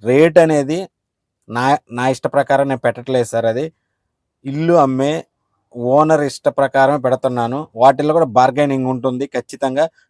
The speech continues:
కొంతమంది ఫస్ట్ ఎక్కువ చెప్పినా కూడా మళ్ళీ, ఏ, మనం వెళ్ళి మనకు నచ్చి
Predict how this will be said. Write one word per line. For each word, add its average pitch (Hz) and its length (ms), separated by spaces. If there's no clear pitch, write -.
కొంతమంది 139 760
ఫస్ట్ - 340
ఎక్కువ 143 380
చెప్పినా 139 300
కూడా 143 300
మళ్ళీ, 139 300
ఏ, 127 240
మనం 127 340
వెళ్ళి 139 260
మనకు 131 240
నచ్చి 135 480